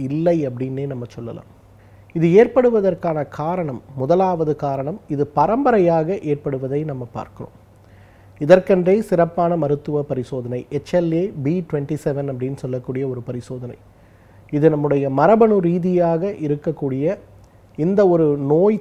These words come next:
தாக்கத்தை உருவாக்கக்கூடிய மரபணு விஷயம் இருக்கிறதா அப்படின்னு பார்க்கக்கூடிய ஒரு பரிசோதனை. இதை செய்து பார்க்கும்போது நமக்கு முதுகுத்தண்டு முடக்குவாத நோய் இருக்கிறதா இல்லையா அப்படிங்கிற ஒரு புரிதலை நாம் எடுத்துக்கொள்ள முடியும். முதுகுத்தண்டு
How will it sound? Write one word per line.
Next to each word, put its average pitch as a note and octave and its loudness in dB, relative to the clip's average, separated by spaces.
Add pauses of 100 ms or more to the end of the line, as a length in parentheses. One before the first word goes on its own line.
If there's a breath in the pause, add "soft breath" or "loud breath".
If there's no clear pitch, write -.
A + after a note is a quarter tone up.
(140)
தாக்கத்தை E3 0 (200)
உருவாக்கக்கூடிய F3+ -2
மரபணு D#3 0 (160)
விஷயம் C#3+ -4
இருக்கிறதா D3+ 0
அப்படின்னு C#3 -4
பார்க்கக்கூடிய C#3+ -6
ஒரு B2+ -6
பரிசோதனை. B2+ -8 (720 soft breath)
இதை E3 6
செய்து G#3 4
பார்க்கும்போது E3+ 0 (120)
நமக்கு D#3+ -4
முதுகுத்தண்டு E3+ 0
முடக்குவாத D3 -2
நோய் C3+ -6
இருக்கிறதா D#3 -2 (180)
இல்லையா C#3 -4
அப்படிங்கிற C3 -6 (100)
ஒரு C#3 -2
புரிதலை F3 -2
நாம் C3 -6
எடுத்துக்கொள்ள B2 -8
முடியும். A2 -12 (1080 soft breath)
முதுகுத்தண்டு A#3 2